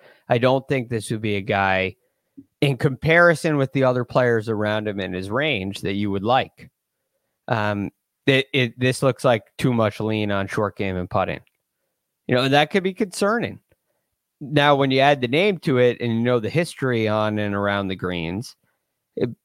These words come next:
it becomes really concerning. I do think he's really worked on it. I do. Uh, and I think he's really gotten better at it. So I'm not, you know, out on Luke List long term, but I, I'm very worried about throwing him into a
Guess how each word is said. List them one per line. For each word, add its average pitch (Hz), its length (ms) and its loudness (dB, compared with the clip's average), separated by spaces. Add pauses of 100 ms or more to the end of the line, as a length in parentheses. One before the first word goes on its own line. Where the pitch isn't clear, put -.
(120)
it 131 180 0
becomes 113 480 -2
really 135 340 2
concerning. 87 640 -4 (800)
I 175 100 2
do 202 320 2
think 190 320 2
he's 135 260 -2
really 135 300 2
worked 110 380 -2
on 76 180 -6
it. 50 100 -12 (320)
I 120 100 0
do. 107 420 -2
Uh, 78 180 -4
and 113 180 -2
I 110 60 -2
think 135 200 -6
he's 131 180 -2
really 120 280 2
gotten 104 300 -2
better 123 320 2
at 92 240 -2
it. 85 140 -6 (280)
So 147 380 4
I'm 147 180 2
not, 160 300 4 (380)
you 147 80 0
know, 110 200 0
out 139 280 6
on 117 200 2
Luke 113 240 -2
List 113 360 -4 (180)
long 117 360 0
term, 117 520 -2 (720)
but 139 180 4
I, 131 260 4
I'm 123 420 0 (400)
very 147 440 4
worried 123 400 0
about 104 300 -2
throwing 107 320 0
him 104 160 -4
into 95 320 -4
a 87 40 -6